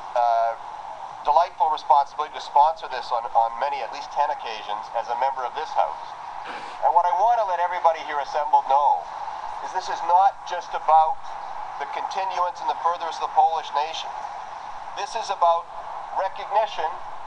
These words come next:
For historical reasons, there has been heavier punctuation for Poland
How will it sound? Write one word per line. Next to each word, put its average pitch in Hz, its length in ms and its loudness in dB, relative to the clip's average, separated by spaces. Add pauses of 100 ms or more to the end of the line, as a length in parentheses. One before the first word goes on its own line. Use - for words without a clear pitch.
(260)
For 208 200 4
historical 214 760 4
reasons, 202 400 -2
there 175 120 -2
has 170 160 -4
been 170 120 -2
heavier 196 520 0 (120)
punctuation 175 760 4 (560)
for 160 180 4
Poland 175 400 6